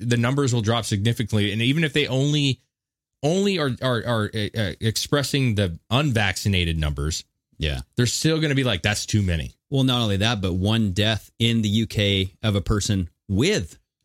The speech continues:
Speaker 2: coronavirus who
Speaker 1: Yeah.
Speaker 2: might have been vaccinated. We d-, we still don't know.
Speaker 1: Yeah.
Speaker 2: But he died apparently with this Omicron variant.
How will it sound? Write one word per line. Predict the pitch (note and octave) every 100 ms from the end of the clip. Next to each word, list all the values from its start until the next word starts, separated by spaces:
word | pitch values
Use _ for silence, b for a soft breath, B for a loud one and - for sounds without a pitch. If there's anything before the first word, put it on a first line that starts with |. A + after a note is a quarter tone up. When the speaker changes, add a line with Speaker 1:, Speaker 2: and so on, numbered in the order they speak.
| _ _
Speaker 2:
coronavirus | A#2 G2 F2+ D#2+ D2+ D2 - -
who | E3+
Speaker 1:
Yeah. |
Speaker 2:
might | C#3 G3
have | A3+ A2+
been | A#2+
vaccinated. | A2 C3+ - G2+ E2 G#2+
We | G#2+
d-, | G#2+ A2
we | A2+
still | - F3
don't | F#2
know. | A#2+ D#2 D#2
Speaker 1:
Yeah. | D#2+ D#2 - _ _ _ _ _ -
Speaker 2:
But | B2
he | A2+ D3
died | C#3 C3+ B2 -
apparently | A2 C3+ D#3+ C3+
with | G#2+ F#2+ C#3 D#3+ A2
this | G#2 - -
Omicron | G#2+ G2 - F#2+ F2 E2 -
variant. | F#2 D#2+ D#2+ G#2